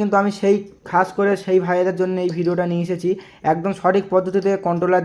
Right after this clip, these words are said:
দিয়ে, মিটার দিয়ে, ওয়্যারিং দিয়ে সম্পূর্ণভাবে বুঝিয়ে দেবো কীভাবে স্পিড লাইন পাস হয়, কীভাবে স্পিড লাইনটা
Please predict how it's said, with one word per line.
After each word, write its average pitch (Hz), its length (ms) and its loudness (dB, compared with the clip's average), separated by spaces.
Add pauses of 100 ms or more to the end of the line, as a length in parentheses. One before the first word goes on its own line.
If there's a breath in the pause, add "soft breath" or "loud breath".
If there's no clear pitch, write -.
দিয়ে, 180 140 2 (120)
মিটার 175 300 0
দিয়ে, 175 180 4
ওয়্যারিং 170 340 4
দিয়ে 170 180 -2
সম্পূর্ণভাবে 170 560 -2
বুঝিয়ে 165 280 -2
দেবো 156 140 0 (420 loud breath)
কীভাবে 202 320 4 (180)
স্পিড 190 260 0
লাইন 190 140 2 (120)
পাস 170 240 6
হয়, 175 200 0
কীভাবে 175 240 -2 (120)
স্পিড 165 240 -2
লাইনটা 165 240 0